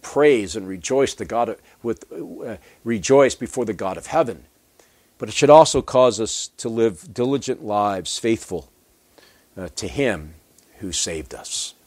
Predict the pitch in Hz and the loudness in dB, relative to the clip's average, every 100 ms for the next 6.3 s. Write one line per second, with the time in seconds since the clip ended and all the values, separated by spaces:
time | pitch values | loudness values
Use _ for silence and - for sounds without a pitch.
0 | _ _ - - - - - 147 156 180 | _ _ -20 -20 -20 -20 4 6 8 6
1 | 156 147 - 135 117 117 131 - 127 - | 6 2 4 4 4 2 2 2 -2 -4
2 | 120 117 117 117 123 110 101 104 98 117 | -2 2 2 0 -2 0 2 0 0 -4
3 | 110 101 - 110 107 - 95 - 98 - | -6 -8 -8 -8 -8 -10 -10 -6 -6 -8
4 | 92 95 95 98 92 92 90 90 98 92 | -12 -12 -8 -8 -6 -8 -6 -8 -6 -6
5 | 87 87 82 - 87 80 90 76 71 - | -6 -8 -8 -8 -10 -10 -10 -10 -12 -10
6 | 82 76 69 | -8 -8 -10